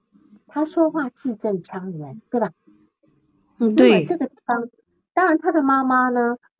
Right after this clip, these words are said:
Speaker 1: 还是一个非常功利主义的，就认为，“那你既然喜欢唱歌，你至少达到九级可以上台吧。”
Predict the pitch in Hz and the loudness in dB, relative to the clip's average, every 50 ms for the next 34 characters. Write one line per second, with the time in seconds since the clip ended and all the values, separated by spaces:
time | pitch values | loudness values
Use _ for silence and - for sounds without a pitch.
0 | _ _ _ _ _ _ _ _ - - 226 233 254 - 349 302 - 262 233 - | _ _ _ _ _ _ _ _ -8 -4 -2 -2 2 4 4 4 4 2 0 0
1 | 277 277 269 254 196 180 190 - 254 262 262 262 262 233 202 - 185 143 131 147 | 0 -2 0 -2 -4 -6 -2 -2 -2 0 0 -2 -2 -4 -6 -6 -8 -8 -6 -4
2 | 170 185 165 147 160 - 247 262 262 240 240 247 262 302 320 269 220 - 285 277 | -4 -4 -4 -4 -2 0 0 2 2 2 2 2 4 4 4 2 2 0 0 2
3 | 269 262 - - 180 185 208 208 247 240 220 214 - 220 220 208 170 165 - 254 | 2 0 -2 -4 -6 -6 -4 -4 -6 -6 -6 -4 -2 -2 -2 -2 -4 -4 -4 -4
4 | 240 233 196 175 170 175 185 220 226 202 - 208 165 165 - - 180 190 196 214 | -4 -4 -4 -4 -4 -2 0 0 0 2 2 0 0 0 0 -2 -4 -2 -2 -2
5 | 196 - - 247 226 196 196 - 151 139 156 156 143 - | -4 -2 -4 -6 -6 -6 -8 -10 -10 -8 -8 -8 -8 -8